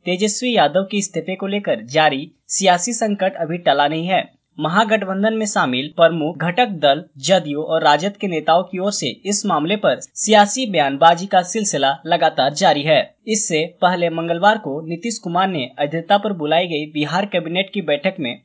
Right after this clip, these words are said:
उप मुख्यमंत्री तेजस्वी यादव भी शामिल हुई। इतना ही नहीं, बैठक के बाद तेजस्वी यादव ने नीतीश कुमार से मुलाकात भी की और बंद कमरे में दोनों नेताओं के बीच करीब चालीस मिनट तक बातचीत भी हुई, जिसके बाद सूबे में सियासी अटकलें तेज हो गई।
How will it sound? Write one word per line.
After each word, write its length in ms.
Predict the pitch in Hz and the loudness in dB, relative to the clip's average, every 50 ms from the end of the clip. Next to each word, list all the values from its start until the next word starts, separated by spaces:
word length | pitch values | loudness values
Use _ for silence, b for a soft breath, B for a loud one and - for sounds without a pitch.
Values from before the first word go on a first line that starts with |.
| _ | _
उप 120 | 175 170 - 208 | -16 -12 -8 -6
मुख्यमंत्री 720 | 202 208 202 202 - 208 208 202 202 202 - 131 135 143 147 _ - | -4 -4 -4 -4 -4 -4 -4 -2 -4 -4 -6 -10 -10 -10 -10 _ -10
तेजस्वी 440 | 180 180 196 202 202 - 226 220 208 | -6 -4 -4 -6 -6 -6 -4 0 2
यादव 320 | 175 143 131 143 151 170 | 2 4 4 2 -2 -2
भी 180 | 160 156 208 220 | -4 -6 -6 -6
शामिल 360 | 214 - 165 127 123 147 151 | -2 -2 0 0 0 -4 -6
हुई। 160 | 156 165 147 117 - _ _ _ 185 | -6 -6 -6 -6 -8 _ _ _ -10
इतना 240 | 180 175 190 208 | -10 -4 -2 0
ही 120 | 214 220 226 | 0 0 0
नहीं, 260 | 214 190 165 139 110 - - | 0 -2 -2 -4 -6 -10 -4
बैठक 360 | - 143 147 143 190 202 196 | 0 0 0 2 0 -4 -2
के 120 | - 214 | -2 -4
बाद 300 | 196 147 135 131 139 - _ | 0 2 2 0 0 -2 _
तेजस्वी 480 | - 180 175 175 180 170 - - 233 214 | -6 -6 -6 -4 -8 -8 -6 -4 0 4
यादव 280 | 190 160 156 190 208 202 | 4 4 4 4 2 0
ने 140 | 196 147 117 - _ 151 | 0 -4 -4 -6 _ -6
नीतीश 320 | 160 160 160 220 220 208 | -6 -4 -4 -6 -8 -6
कुमार 280 | - - 175 160 160 160 | -6 -4 -2 0 0 0
से 200 | - - 208 196 | -2 -4 -4 -4
मुलाकात 480 | 196 202 180 170 165 165 156 147 135 131 | -2 2 2 2 4 4 2 2 0 -4
भी 80 | 147 | -10
की 320 | 147 - 147 123 101 - _ _ | -8 -6 -6 -6 -6 -10 _ _
और 160 | - 135 135 127 | 0 0 0 2
बंद 260 | 120 147 165 190 202 | 2 0 0 0 0
कमरे 300 | 196 196 185 185 202 214 | -2 -2 -2 0 0 0
में 260 | 208 202 165 - - _ - | 0 0 -2 -2 -6 _ -8
दोनों 300 | 147 175 196 214 233 247 | 0 2 2 2 2 2
नेताओं 400 | 240 214 196 190 - 190 208 220 | 2 0 0 4 4 4 4 4
के 120 | 214 - 220 | 0 -4 -4
बीच 280 | 202 208 170 - - | -2 -2 -4 -4 -8
करीब 360 | - _ - 156 151 160 151 - | -12 _ -2 -2 -2 -2 -8 -2
चालीस 380 | - 165 156 170 208 226 220 202 | 0 2 2 2 0 -2 -2 -4
मिनट 200 | 185 180 175 175 | -2 -2 -2 -4
तक 260 | - - 165 175 175 _ - | 0 -2 -2 -2 -2 _ 4
बातचीत 380 | 185 170 160 - - 165 147 | 4 4 4 0 -6 -6 -4
भी 100 | 147 151 | -4 -6
हुई, 260 | 151 160 156 131 101 - 131 | -4 -4 -4 -6 -6 -8 -8
जिसके 320 | 135 156 170 - - 214 196 | -6 -6 -6 -2 -2 -2 2
बाद 300 | 160 143 135 139 143 - - | 4 4 4 4 0 -4 -8
सूबे 340 | - - 220 202 247 254 | -4 -2 4 6 6 6
में 220 | 233 202 170 180 208 | 6 4 0 -2 -4
सियासी 560 | 202 - - 190 185 175 175 175 - 202 196 202 | -8 -8 -2 2 4 4 4 2 -2 -4 -4 -6
अटकलें 520 | - - 170 170 - - 165 143 143 165 170 | -2 -4 -6 -6 -2 -2 0 0 0 -4 -4
तेज 280 | - 202 185 165 160 | -4 -4 -4 -4 -2
हो 100 | 156 156 | -4 -2
गई। 200 | 151 151 151 135 | -2 0 -2 -2